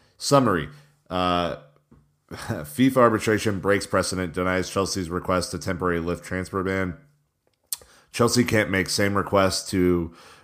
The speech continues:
Court of Arbitration of Sport until, um, those proceedings are completed. Previous similar cases have taken, um, six to eight and a half months. International trans-, transfer window opens in, um, less than four months. So,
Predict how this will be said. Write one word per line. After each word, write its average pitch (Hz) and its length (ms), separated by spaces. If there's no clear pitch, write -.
Court 107 220
of 87 80
Arbitration 95 560
of 80 80
Sport 95 480
until, 87 680
um, 82 560
those 98 220
proceedings 92 520
are 90 80
completed. 92 680
Previous 110 400
similar 98 280
cases 92 440
have 85 140
taken, 90 640
um, 85 680
six - 380
to - 200
eight 95 160
and 82 100
a 85 40
half 92 300
months. 110 520
International 95 560
trans-, 90 400
transfer 92 340
window 87 520
opens 92 400
in, 85 280
um, 80 580
less 90 260
than 85 120
four 80 200
months. 73 500
So, 85 560